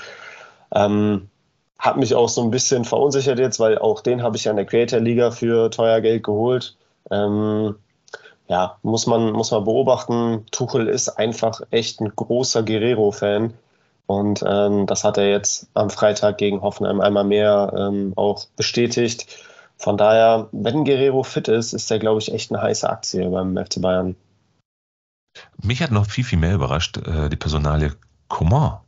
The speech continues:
Speaker 2: dass der nicht gespielt hat.
Speaker 1: Ja, ich glaube, das lag einfach daran, dass er unter der Woche angeschlagen war und nicht bei hundert Prozent war. Ich glaub, das
Speaker 2: Okay.
Speaker 1: war einfach, ähm,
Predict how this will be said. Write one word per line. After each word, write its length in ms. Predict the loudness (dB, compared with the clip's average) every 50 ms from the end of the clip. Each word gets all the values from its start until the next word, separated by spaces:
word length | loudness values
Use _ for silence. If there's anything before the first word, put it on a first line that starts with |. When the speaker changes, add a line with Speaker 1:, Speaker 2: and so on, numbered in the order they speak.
| _ -10
Speaker 2:
dass 120 | -8 -6 0
der 140 | 0 2 2
nicht 140 | 2 0
gespielt 340 | 0 -4 -6 -4 -4 -6 -4
hat. 240 | -6 -8 -8 -10 -20 _ _ _ _ _ _ _ _ _ _ _ -20 -20 -20 -16 -4
Speaker 1:
Ja, 420 | 0 2 4 6 6 4 4 2 0
ich 180 | -2 -4 -4 -2
glaube, 640 | 0 2 2 4 2 2 2 2 4 4 4 2 0
das 480 | -2 0 0 0 0 0 -4 -6 -6 -6 -2
lag 240 | 0 2 2 2 2
einfach 200 | 0 0 0 2
daran, 340 | 4 4 4 4 2 2
dass 180 | 0 -2 -2 0
er 100 | 0 0
unter 220 | 0 0 0 0
der 100 | 0 2
Woche 220 | 0 0 0 0 0
angeschlagen 560 | 2 2 0 -2 0 0 0 2 2 2 2
war 200 | 2 2 2 2
und 120 | 2 0
nicht 160 | -2 -2 0 -2
bei 80 | 0
hundert 220 | 0 2 0 0 -2
Prozent 340 | -4 -6 -2 -2 -2 0
war. 240 | 0 -2 -2 -2 -6 _ -8
Ich 160 | -6 -6 -2
glaub, 180 | 0 0 0 0
das 120 | 0 2
Speaker 2:
Okay. 80 | 2 2
Speaker 1:
war 120 | 2 4
einfach, 480 | 2 0 -2 -2 0 0 0 0 -2 -6 -4
ähm, 580 | -2 -2 0 0 0 0 -2 -4 -6 -10 -16